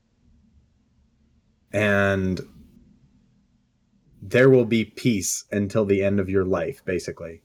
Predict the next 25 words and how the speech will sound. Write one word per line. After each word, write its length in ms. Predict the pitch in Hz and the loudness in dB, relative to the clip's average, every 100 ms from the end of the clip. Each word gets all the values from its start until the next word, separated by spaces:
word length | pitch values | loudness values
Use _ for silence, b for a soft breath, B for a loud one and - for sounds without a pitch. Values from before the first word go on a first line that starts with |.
| - | -10
Like, 200 | 95 90 | -8 -4
you 220 | 113 127 | 4 4
will 140 | 127 120 | 4 2
not, 360 | 113 113 107 117 | 0 -4 -4 -2
not 260 | 113 107 | -2 -2
see 200 | - 104 | -4 -6
conflict 500 | 98 104 92 101 92 | -4 -4 -2 -6 -6
again 180 | 92 90 | -8 -10
until 200 | 87 95 | -8 -6
the 120 | 92 | -6
end 100 | 87 | -6
of 80 | 82 | -10
your 120 | 87 | -8
life. 280 | 92 82 - _ _ _ _ _ _ - | -8 -8 -14 _ _ _ _ _ _ -6
And 80 | 104 | -2
I, 120 | 98 | 0
that's 300 | 98 117 - | 2 0 2
basically 680 | 117 120 110 110 101 98 - _ _ _ _ _ | 2 2 2 2 2 2 -6 _ _ _ _ _
the 100 | 123 | -2
same 280 | - 131 127 | 2 2 4
question 320 | 139 160 117 | 2 2 0
is 100 | 101 | 2
like, 200 | 107 - b b _ _ _ _ _ _ _ _ _ _ | 0 0 b b _ _ _ _ _ _ _ _ _ _
then 140 | 107 107 | -2 0
what? 240 | 90 | 0